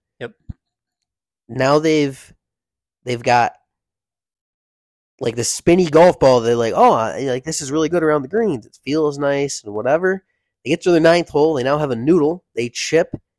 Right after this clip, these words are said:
Speaker 2: and hit it twenty feet past the hole
Speaker 1: Mm-hmm.
Speaker 2: because it's a two-piece golf ball. It has zero spin. It doesn't, it's, it's not gonna spin. It's gonna be,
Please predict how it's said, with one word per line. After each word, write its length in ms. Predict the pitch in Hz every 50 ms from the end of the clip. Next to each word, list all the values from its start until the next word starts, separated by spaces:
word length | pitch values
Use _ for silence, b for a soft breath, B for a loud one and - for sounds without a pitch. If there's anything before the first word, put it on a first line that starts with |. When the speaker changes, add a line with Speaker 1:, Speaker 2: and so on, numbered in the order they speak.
| _ _ _ _ _
Speaker 2:
and 120 | - 131 135
hit 120 | 165 165
it 140 | 160 - _
twenty 480 | - - - - 156 165 180 190 208 196
feet 340 | - - 190 175 - -
past 300 | _ 165 160 151 147 -
the 100 | - 151
hole 360 | 143 - 196 127 - - - _ _ _
Speaker 1:
Mm-hmm. 360 | - 143 123 123 127 123 127 135 - _
Speaker 2:
because 260 | _ 135 151 156 147 151
it's 140 | 151 -
a 60 | 156 -
two-piece 480 | - - - 170 - - 156 143 -
golf 280 | - 160 170 233 226 -
ball. 180 | 127 107 107
It 60 | 107 120
has 220 | 131 127 131 120
zero 640 | 113 107 107 107 110 120 123 127 131 127 123 113 113
spin. 320 | - - - 92 80 - _ _ _ _ _ _ _ _ _ _ _ _ _
It 140 | - 110 110 -
doesn't, 380 | 120 120 127 131 135 123 - _
it's, 280 | - 123 113 - - - _ _ _ _ _ _
it's 360 | - - - - 139 127 123 127
not 240 | 143 143 147 127
gonna 160 | 147 143 123 113
spin. 480 | - - - - - 160 202 170 107
It's 400 | 101 90 - _ _ - - -
gonna 240 | - - 123 123 120
be, 500 | 117 117 123 120 120 117 113 110 104 -